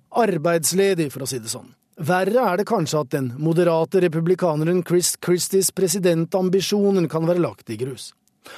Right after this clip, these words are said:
Han hadde tatt mål av seg til å bli en slags sentrumskandidat, som en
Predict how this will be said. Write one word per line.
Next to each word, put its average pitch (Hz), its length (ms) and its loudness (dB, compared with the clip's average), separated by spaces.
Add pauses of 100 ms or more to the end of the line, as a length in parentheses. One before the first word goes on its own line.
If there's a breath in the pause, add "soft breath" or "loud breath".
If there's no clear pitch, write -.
(140 loud breath)
Han 262 240 2
hadde 165 320 0
tatt 156 240 -2
mål 151 300 0
av - 80 -2
seg 196 160 0
til 175 100 0
å 156 80 -2
bli 147 80 0
en 147 100 -2
slags 135 380 -6
sentrumskandidat, 185 1400 2 (320 loud breath)
som 208 240 2
en 220 140 -2